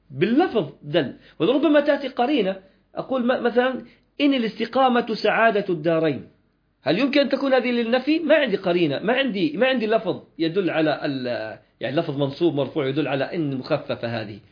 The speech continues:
لكن قرينة الكلام لا يمكن أن تكون الاستقامة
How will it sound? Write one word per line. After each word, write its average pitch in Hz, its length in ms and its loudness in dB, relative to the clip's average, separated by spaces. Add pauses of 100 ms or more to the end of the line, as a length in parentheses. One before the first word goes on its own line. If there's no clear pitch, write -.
(460)
لكن 160 220 0
قرينة 220 380 0
الكلام 196 540 2
لا 139 100 0
يمكن 285 320 0
أن 196 280 -2
تكون 208 260 -2
الاستقامة 208 560 0